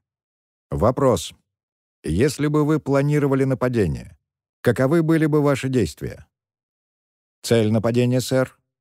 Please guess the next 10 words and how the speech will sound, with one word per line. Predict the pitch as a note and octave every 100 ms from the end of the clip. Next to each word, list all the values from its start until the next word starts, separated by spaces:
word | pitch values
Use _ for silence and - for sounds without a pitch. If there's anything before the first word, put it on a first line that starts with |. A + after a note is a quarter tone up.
| _ _ _
Просто | G#2+ B2+ - A2+
кого-то | A#2+ A#2+ A2+ A#2+
убить, | A#2 A2+ D#3 -
захватить | - F#2+ A2 A#2+ B2+
конкретного | - B2 B2+ B2 B2 A#2
человека | - A2+ G#2+ A#2 B2+
или | B2 F#2+ D#2+
груз? | D#2+ G#2+ C#3+ - _ _ _
Что | - D3+
именно? | E3 G#2 C#2+ A1+